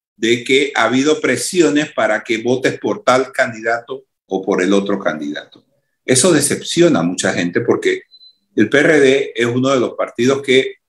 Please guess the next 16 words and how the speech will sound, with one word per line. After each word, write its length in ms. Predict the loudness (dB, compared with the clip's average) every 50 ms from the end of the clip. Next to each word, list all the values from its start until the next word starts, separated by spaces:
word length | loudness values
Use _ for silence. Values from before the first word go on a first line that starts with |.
| _ _ _ _ _ _
instauró 760 | -6 -6 -6 -2 0 2 2 4 4 4 4 4 4 2 2
la, 380 | 2 2 2 2 2 -2 -6 -12 _ -12
las 220 | -10 -10 -10 -10
primarias 560 | -10 -8 -6 -2 0 0 0 2 2 0 0
y 80 | -2 -4
fue 340 | -4 -2 0 0 0 0 -2
de 100 | -4 -2
los 180 | -2 -2 -2 -2
más 200 | -2 -2 0 0
democráticos. 800 | 0 0 0 0 0 0 0 0 0 -4 -8 -10 -14 -20 -20 _ _ _ _ _ _ _ _
Pero 200 | -2 2 4 4
ahora 260 | 4 4 2 0 -2 -2
todo 260 | -4 -2 -2 0 -2
eso 200 | -2 -2 -4 -6
se 200 | -4 -2 0 0
ha, 300 | 2 2 0 -2 -4 -10